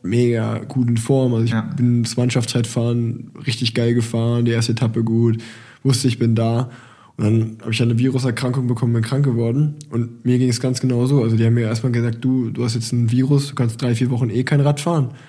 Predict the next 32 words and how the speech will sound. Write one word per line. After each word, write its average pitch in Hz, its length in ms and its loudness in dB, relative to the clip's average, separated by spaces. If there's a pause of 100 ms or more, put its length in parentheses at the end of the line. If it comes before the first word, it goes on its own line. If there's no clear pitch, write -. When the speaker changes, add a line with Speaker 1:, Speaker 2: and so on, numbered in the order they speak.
(400)
Speaker 1:
Leg 131 120 2
dich 123 160 -2
mal 127 60 2
auf 117 100 -2
die 120 100 -2
Couch 135 300 0
erstmal 170 360 2
und, 123 400 -2
äh, 123 260 0 (340)
Speaker 2:
Du 113 100 -16
bist 101 160 -6
kein 110 120 0
Rennen 117 160 0
mehr 104 80 0
gefahren. 107 180 0
Speaker 1:
und 120 60 2
chill.“ 151 280 4
Und 127 160 0
ich 117 60 0
bin 139 100 2
ja 127 60 4
seitdem 131 340 4
kein 139 200 4
Rennen 143 160 4
mehr 131 120 4
gefahren 117 300 0
bis 113 140 -2
jetzt. 123 180 -4
So, 120 80 -4
jetzt 120 180 0
ist 127 160 -2
so, 123 540 2